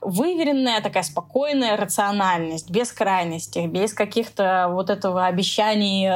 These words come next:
э, золотого дождя там послезавтра, если вы там вложитесь во что-то. Ну, то есть, наверное, здесь вот, э, что-то такое про какую-то умеренность, про какой-то аналитический подход, про то, что человек, а, апеллирует к какими-то долгосрочными идеями, да, то, что спо-, то есть,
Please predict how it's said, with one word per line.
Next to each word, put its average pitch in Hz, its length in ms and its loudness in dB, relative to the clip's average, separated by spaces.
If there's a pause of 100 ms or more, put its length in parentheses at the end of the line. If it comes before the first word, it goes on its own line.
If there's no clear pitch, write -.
(140)
э, - 20 2
золотого 196 480 0
дождя 175 500 0
там 165 200 -4
послезавтра, 175 800 -2
если 160 280 -4
вы 175 120 0
там 165 220 -4
вложитесь 175 520 -2
во 180 120 -2
что-то. 175 440 -4 (300)
Ну, 247 100 0
то 254 80 0
есть, 262 120 -4
наверное, 294 460 0
здесь 233 280 -2
вот, 202 240 -2
э, 202 160 2
что-то 220 260 -4
такое 208 420 0
про 180 440 0
какую-то 190 400 -2
умеренность, 277 640 0
про 190 380 2
какой-то 196 380 -2
аналитический 202 720 -2
подход, 202 540 -2
про 185 480 2
то, 220 100 0
что 175 360 0
человек, 202 400 0
а, - 500 2
апеллирует 196 520 0
к - 60 -16
какими-то 180 360 -4
долгосрочными 180 1300 0
идеями, 233 480 0
да, 185 200 0
то, 202 120 -2
что 180 380 0
спо-, 175 240 -2
то 175 160 -6
есть, 175 220 -6